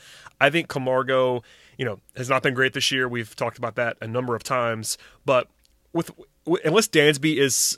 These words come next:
shaky, which I don't think he's, I don't, I don't think he is. I think there, if there's every reason to think that he is healthy,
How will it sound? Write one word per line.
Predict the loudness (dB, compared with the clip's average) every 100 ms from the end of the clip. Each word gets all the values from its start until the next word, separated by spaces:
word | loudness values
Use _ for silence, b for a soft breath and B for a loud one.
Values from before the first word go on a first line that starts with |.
| -2
shaky, | 0 0 -2 -6
which | -2 -2 -2 -4
I | -4
don't | -4
think | -8
he's, | -8 -8 -8 -12 -14 -16 -6
I |
don't, | -4 -2
I |
don't | -4
think | -4 -2
he | 0
is. | 0 0
I |
think | -4 -6
there, | -4
if |
there's | -6 -2
every | -2 0
reason | -2 -4 -8
to |
think | -6 -6
that | -6 -8
he | -8
is | -2
healthy, | -2 -2 -6 -12